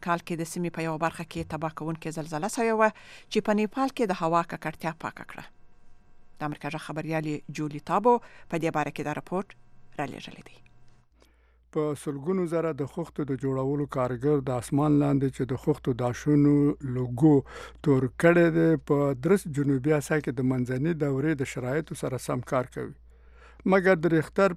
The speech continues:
Speaker 2: په میچ اووه اعشاریه اته درجو زلزلې په دوه زره پنځلسم کال کې نیپال وجړقاوه. تقریبا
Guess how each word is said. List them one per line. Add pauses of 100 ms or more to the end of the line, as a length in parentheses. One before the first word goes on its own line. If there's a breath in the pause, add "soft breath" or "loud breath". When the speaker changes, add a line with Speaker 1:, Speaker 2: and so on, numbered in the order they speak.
(100)
Speaker 2:
په
میچ
اووه (200)
اعشاریه (160)
اته
درجو (100)
زلزلې
په
دوه
زره
پنځلسم
کال
کې
نیپال (160)
وجړقاوه. (680 loud breath)
تقریبا